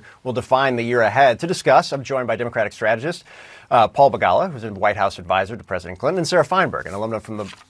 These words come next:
Obama White House. Um, you guys have, uh, know a thing or two about, <laughs> about being an administration, being an administration that's running for re-election. Paul, I wanna start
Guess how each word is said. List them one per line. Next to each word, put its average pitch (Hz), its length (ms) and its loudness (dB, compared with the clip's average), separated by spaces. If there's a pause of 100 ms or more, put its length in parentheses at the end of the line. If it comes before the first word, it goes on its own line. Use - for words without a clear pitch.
(140)
Obama 113 440 2
White 92 260 -2
House. 104 380 0 (300)
Um, 127 340 2
you 170 120 -10
guys 208 160 2
have, 160 240 -12 (120)
uh, 170 220 -6
know 151 160 2
a 120 60 2
thing 110 180 -6
or 104 60 -6
two 117 420 -6
about, 120 260 2 (300)
<laughs> - 480 -6
about 143 240 4
being 196 180 4
an 196 60 6
administration, 180 720 0
being 185 140 -2
an 180 100 -2
administration 151 480 -4
that's 123 100 -12
running 139 220 -4
for 120 100 -14
re-election. 120 480 -2
Paul, 170 140 4
I 202 40 4
wanna 208 140 -2
start 165 300 0